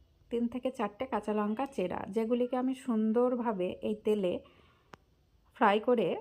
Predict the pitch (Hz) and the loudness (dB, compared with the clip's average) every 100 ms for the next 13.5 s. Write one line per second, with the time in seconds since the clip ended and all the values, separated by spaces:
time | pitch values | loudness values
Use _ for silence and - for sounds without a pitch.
0 | - 320 208 - 208 190 175 - - 214 | -8 -8 -8 -2 -2 0 -2 -6 -12 -12
1 | - - - - _ _ - - 262 302 | -14 -20 -20 -20 _ _ -6 -2 2 4
2 | 294 294 240 247 233 233 202 - - _ | 4 2 2 2 4 2 0 -4 -10 _
3 | _ _ - _ _ 233 233 240 262 269 | _ _ -20 _ _ 4 6 6 4 4
4 | 269 269 262 196 - - - 226 233 247 | 2 2 2 2 -2 -12 -4 -2 2 2
5 | 247 170 254 - 202 190 180 220 - - | 4 6 6 4 2 2 0 -6 -12 0
6 | 226 247 262 285 277 254 240 208 220 - | 2 4 4 4 4 2 2 2 0 -6
7 | - 233 254 262 262 233 220 220 233 226 | -2 0 2 2 2 2 2 0 -2 -2
8 | 214 196 240 - - - _ - 226 233 | -4 -2 -4 -8 -20 -20 _ -2 2 2
9 | 233 226 226 214 240 240 214 208 240 247 | 2 0 0 2 2 0 -4 -6 -6 -2
10 | 226 233 - 214 233 247 269 262 233 208 | 0 0 0 0 -2 0 -2 0 0 0
11 | 226 233 247 247 247 202 196 202 220 240 | 0 -2 0 -2 2 2 2 0 0 2
12 | 233 208 247 - _ _ - - - 254 | 2 0 -2 -10 _ _ -20 -20 -2 0
13 | 254 233 196 180 | 0 0 0 0